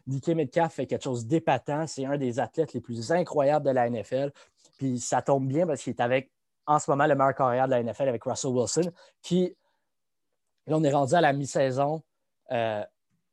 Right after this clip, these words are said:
Russell Wilson est clairement le candidat au M V P.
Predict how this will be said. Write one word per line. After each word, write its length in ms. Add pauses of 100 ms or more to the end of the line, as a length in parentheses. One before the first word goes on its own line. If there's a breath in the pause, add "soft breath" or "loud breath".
(140)
Russell 360
Wilson 480
est 420 (180)
clairement 600
le 100
candidat 640
au 180
M 140
V 160
P. 300